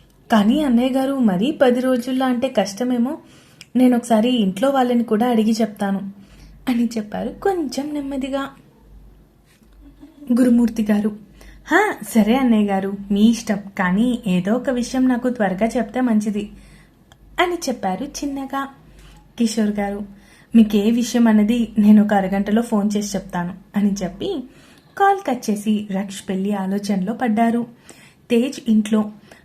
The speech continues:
కంగారుగా సంయుక్త గారి దగ్గరికి వెళ్ళాడు చందు. "చందు, ఆంటీ, ఆంటీ,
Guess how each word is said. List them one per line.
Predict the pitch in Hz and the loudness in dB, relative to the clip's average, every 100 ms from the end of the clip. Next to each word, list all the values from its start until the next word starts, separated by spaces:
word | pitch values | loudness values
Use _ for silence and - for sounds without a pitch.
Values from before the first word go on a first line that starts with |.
| - | -2
కంగారుగా | 403 453 453 285 220 240 240 208 | 0 2 2 2 0 0 -2 -2
సంయుక్త | 214 185 214 214 233 | -2 0 0 -2 -2
గారి | 220 214 208 | -2 0 -2
దగ్గరికి | 208 196 190 202 | -4 -6 -4 -4
వెళ్ళాడు | 202 185 185 185 | -4 -4 -4 -4
చందు. | 254 285 254 240 269 247 - - - _ - | -4 -2 0 0 -2 -6 -16 -20 -20 _ -2
"చందు, | 220 190 190 - - - - | 0 0 -4 -8 -18 -8 2
ఆంటీ, | 233 247 359 415 - _ _ 247 | 4 6 4 2 -10 _ _ -2
ఆంటీ, | 254 392 - | 2 4 2